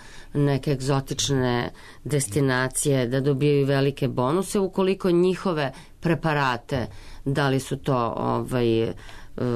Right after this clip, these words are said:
lekovi u pitanju ili neka druga sredstva za, u medicini,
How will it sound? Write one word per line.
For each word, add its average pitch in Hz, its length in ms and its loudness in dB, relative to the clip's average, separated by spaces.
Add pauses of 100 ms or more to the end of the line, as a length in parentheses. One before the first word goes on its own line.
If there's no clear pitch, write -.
(140)
lekovi 160 520 2
u 196 60 0
pitanju 180 760 2
ili 143 320 4
neka 139 340 0
druga 139 320 2
sredstva 123 580 -2
za, 117 340 -2
u 151 100 0
medicini, 143 640 2